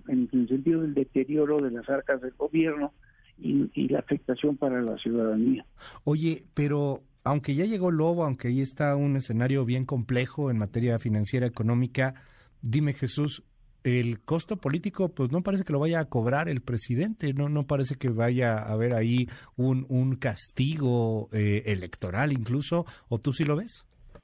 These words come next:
Speaker 1: No, tienes toda la razón, qué bueno que tocas el tema, porque no ha-, no hay duda, ya con los últimos números, de que ya todos los elementos para un, para un problema, eh,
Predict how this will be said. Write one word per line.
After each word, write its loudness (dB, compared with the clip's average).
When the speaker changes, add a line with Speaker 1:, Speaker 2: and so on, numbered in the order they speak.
Speaker 1:
No, 2
tienes 2
toda 2
la 2
razón, 0
qué -2
bueno 2
que -2
tocas -2
el -4
tema, 0
porque -4
no 2
ha-, 0
no 4
hay 4
duda, 2
ya 0
con 0
los -4
últimos 2
números, 0
de 2
que 2
ya 2
todos 2
los 0
elementos 2
para 0
un, 0
para 2
un 2
problema, 2
eh, -2